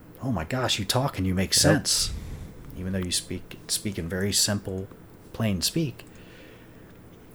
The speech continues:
Speaker 1: Uh, so that, that was, you know, completely misunderstood. I like that about 'em, because every interaction can be different depending on the party,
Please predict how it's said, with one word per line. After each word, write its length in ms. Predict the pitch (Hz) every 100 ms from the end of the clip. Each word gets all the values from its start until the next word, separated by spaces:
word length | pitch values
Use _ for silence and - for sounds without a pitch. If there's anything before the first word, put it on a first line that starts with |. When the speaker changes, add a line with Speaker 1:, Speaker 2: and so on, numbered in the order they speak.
| - -
Speaker 1:
Uh, 460 | 87 82 82 82 87
so 180 | - 117
that, 280 | 160 170 156
that 100 | 180
was, 220 | 170 175
you 80 | 147
know, 220 | 113 131 -
completely 460 | 107 - 120 113
misunderstood. 920 | 117 110 123 110 104 - - 113 131 127 - - - - - - - -
I 140 | 135
like 300 | 117 151 -
that 180 | 90 87
about 240 | 85 82
'em, 120 | 85 -
because 240 | - 95
every 320 | - 123 127
interaction 680 | 113 107 101 113 - - 90
can 180 | - 92
be 120 | 85
different 500 | - 101 - 82 -
depending 400 | 85 - 101 95
on 140 | 87
the 80 | 87
party, 500 | - 101 95 82 80